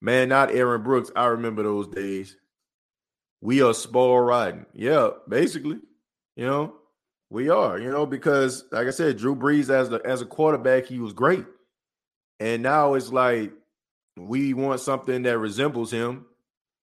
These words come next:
or, you know what I'm saying, something that we feel,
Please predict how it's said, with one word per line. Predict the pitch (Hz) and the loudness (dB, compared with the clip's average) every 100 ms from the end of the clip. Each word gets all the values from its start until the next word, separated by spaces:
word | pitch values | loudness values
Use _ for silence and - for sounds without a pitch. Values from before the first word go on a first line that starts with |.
| _ | _
or, | - 104 110 | -4 0 0
you | 120 | 2
know | 123 | 0
what | 120 | 0
I'm | |
saying, | 123 117 | -2 -2
something | 110 127 120 120 | -2 -4 -2 -2
that | 120 120 | 0 -2
we | 123 | -4
feel, | 117 147 147 131 123 123 | -4 0 2 4 2 -2